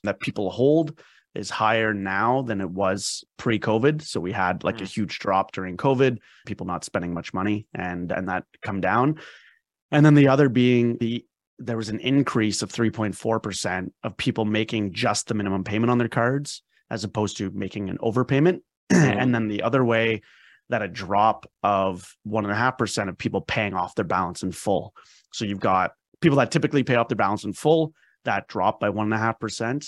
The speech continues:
Speaker 1: And going the other way, people only making the minimum payments increased by three point four, for an overall Canadian consumer debt of two point four trillion,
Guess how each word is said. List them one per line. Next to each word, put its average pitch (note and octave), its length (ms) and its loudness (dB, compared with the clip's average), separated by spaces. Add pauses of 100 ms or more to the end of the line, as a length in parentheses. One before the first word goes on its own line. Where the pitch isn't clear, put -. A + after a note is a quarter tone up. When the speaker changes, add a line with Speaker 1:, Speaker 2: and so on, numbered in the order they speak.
(140)
Speaker 1:
And G2 360 -2
going G2+ 220 0
the G#2+ 120 4
other D#3 240 6
way, A#2 360 2 (380)
people A#2 300 -2
only B2+ 360 4
making A2 300 2
the G2 60 0
minimum G2 340 -2
payments F2+ 600 -8
increased G2+ 540 0
by F#2 120 -4
three G2+ 200 -6
point F#2 260 -10
four, F#2+ 360 -8 (380)
for A2+ 140 -2
an G2+ 160 -4
overall G2+ 600 2 (460)
Canadian A2+ 540 0
consumer A2 880 -4 (200)
debt G2+ 320 -2 (240)
of G2+ 240 -6
two - 240 -2
point G#2+ 280 -6
four G2 240 -4
trillion, E2+ 640 -4